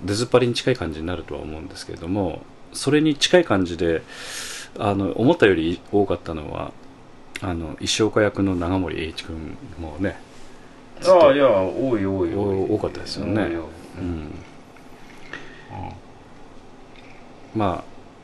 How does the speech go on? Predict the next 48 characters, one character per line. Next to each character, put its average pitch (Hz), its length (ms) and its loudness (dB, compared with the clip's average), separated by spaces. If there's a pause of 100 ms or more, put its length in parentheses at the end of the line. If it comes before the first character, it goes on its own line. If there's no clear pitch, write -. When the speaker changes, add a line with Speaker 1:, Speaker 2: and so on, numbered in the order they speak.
(280)
Speaker 1:
あ、 113 60 -4
あ 110 60 -6 (180)
と、 82 300 -2 (1800)
結 127 260 4
城 139 160 8
役 131 180 2
の 123 260 2 (120)
森 117 180 2
山 127 240 4
和 123 140 0
則 123 240 2
君 78 160 -6
に 71 80 -8
つ - 100 -10
い 80 60 -8
て - 100 -6
も、 78 160 -8 (100)
結 - 200 -8
構 107 180 8
あ 90 60 2
の、 78 340 -6 (300)
え 80 440 -8 (1200)
ー、 - 20 0
ま 123 120 6
あ、 - 100 -2
今 131 200 6
ま 156 440 4
で 101 560 4 (500)
に 104 140 0
は 92 120 2
な 110 140 2
い 98 80 2
ち - 120 -4
ょ - 20 0
っ - 20 -2
と 73 260 -6 (640)
雰 110 220 2
囲 104 60 0
気 95 80 -2
の 73 200 -8
役 87 340 -4
っ - 20 -4 (180)
ぽ 113 100 2
い 90 60 4
で 78 100 -6
す - 120 -12
よ - 120 -12
ね。 95 260 -2